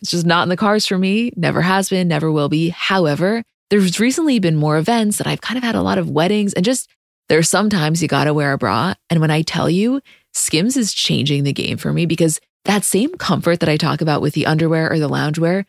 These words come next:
they did that with the bras. And recently in the past month, I've worn the Fits Everybody t-shirt bra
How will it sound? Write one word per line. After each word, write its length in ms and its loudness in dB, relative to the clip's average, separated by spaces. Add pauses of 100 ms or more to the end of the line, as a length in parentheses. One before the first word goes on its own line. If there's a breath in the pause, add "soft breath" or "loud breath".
(180)
they 160 4
did 280 0
that 260 0
with 100 -2
the 100 0
bras. 480 -2 (280 soft breath)
And 180 2
recently 340 2
in 100 2
the 60 0
past 320 0
month, 280 0
I've 160 -2
worn 340 0
the 260 0
Fits 280 -2
Everybody 400 2
t-shirt 420 -2
bra 320 2